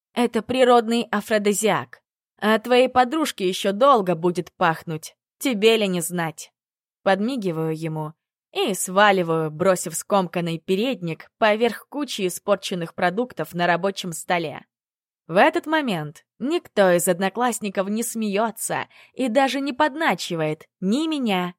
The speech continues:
ни Дамиана, ни пострадавших. В пять, на два часа позже обычного из-за долгой беседы с мистером Ситтером, меня забирает Дэвид.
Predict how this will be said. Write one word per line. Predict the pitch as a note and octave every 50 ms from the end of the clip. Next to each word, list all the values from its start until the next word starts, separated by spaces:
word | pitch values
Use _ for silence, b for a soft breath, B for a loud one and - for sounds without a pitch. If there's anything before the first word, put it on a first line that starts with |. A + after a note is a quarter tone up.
| _ _ -
ни | F3+ G3 B3 D#4
Дамиана, | C#4 G3+ G3+ G#3 G3+ G3 G3 G3 F#3+ F#3+ F#3 F#3 F#3 F#3 F#3 F#3 F#3 - _ _ _ _
ни | A3 C4 C4
пострадавших. | B3+ B3+ A3+ G#3+ - - A3+ G#3+ G#3 G3 E3 C3+ - - - - - - - _ _ _ _ _ _ _ _ _ _ _ _ _ _ _ _ _ _ _ _
В | - - -
пять, | - A3 G#3 A#3 - - - - _ _ _ _ -
на | A3 A#3 A#3 A#3
два | A3 A3+ A3 G#3+
часа | - A3+ G#3 - A3+ A3
позже | G#3+ - A3 G#3+ G3+ F#3 A3 G#3+
обычного | G3+ G3+ G3+ G3+ G#3+ - - - G3+ G3 G3 G3
из-за | F#3+ - G3 G3 - G#3 G3
долгой | F#3+ G3 F#3+ F#3+ F#3+ F#3+ F#3+
беседы | F3+ G3 F#3 - G#3+ F#3+ F#3 F#3
с | F3+ - -
мистером | G3 F#3+ F#3 - - F#3+ F#3+ F#3+ F#3
Ситтером, | - - - F#3 - - F3+ F3+ F3 F3 E3+ F3 F3 _ _ _ _ _ _ -
меня | G#3 A3 A#3 C#4 D#4+ D#4+
забирает | D#4 - B3 G#3+ G#3 G#3 G#3 G#3 G#3 G#3 G3+ - -
Дэвид. | G3 F3+ E3 F#3 E3+ D#3 D3 D3 C#3+ - _ _ _